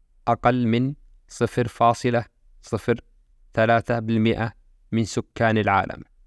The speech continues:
ومع أن الذهب يتميز بندرة معتبرة تاريخيًا، فإنه ليس محصنًا ضد زيادة المعروض، فمن الممكن أن يزداد معروض الذهب ازديادًا هائلًا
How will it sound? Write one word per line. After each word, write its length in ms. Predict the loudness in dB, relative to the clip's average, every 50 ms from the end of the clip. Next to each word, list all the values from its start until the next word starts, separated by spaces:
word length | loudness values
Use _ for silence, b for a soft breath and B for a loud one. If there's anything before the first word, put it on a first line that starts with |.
| _ _ -2
ومع 220 | 0 0 0 0 -2 -2
أن 180 | -2 0 0 0
الذهب 480 | -2 -2 -2 -2 -2 -2 -2 -2 0
يتميز 600 | 0 -2 0 0 0 0 0 0 0 -2 -4 -2 -2
بندرة 440 | 0 0 0 0 0 0 0 0 0 0
معتبرة 880 | 0 0 0 0 -2 -2 -2 -2 0 2 2 0 0 0 0 -2 -2 0
تاريخيًا، 680 | 0 0 2 2 0 -2 -2 -4 -2 0 0 -2 -2 _ _ _ _ _ _ _
فإنه 600 | -20 -12 -6 -2 -2 0 0 0 0 0 0 2
ليس 280 | 2 2 2 0 0 -2
محصنًا 800 | 0 0 0 -2 -2 -4 -6 -6 -4 -2 0 0 0 0 -2 -4 _ _ _ _ _ _ _ _ _ -8 -4
ضد 260 | -2 -2 2 2 0
زيادة 520 | 2 2 2 2 4 4 4 4 2 0 0 0
المعروض، 400 | 0 2 4 4 2 2 -2 -6 _ _ _ _ _ _ _
فمن 300 | -2 0 2 2 2 2
الممكن 540 | 0 0 2 0 0 0 0 -2 -2 -2 -2 -8 _ _ _ _ -4
أن 120 | -2 -2 -2
يزداد 480 | -2 -4 -6 -4 -2 0 0 2 2
معروض 440 | 2 0 0 0 0 -2 -2 -2 -2
الذهب 400 | -2 -2 -2 -2 -2 -2 -6 -8 -8 _ _ _ _ _ _ _ _ -6 -6
ازديادًا 720 | -6 -6 -6 -4 -2 0 0 2 2 0 0 0 -2 -2 -2
هائلًا 560 | -2 -2 -2 -2 -2 -2 -2 -2 0 -2 -4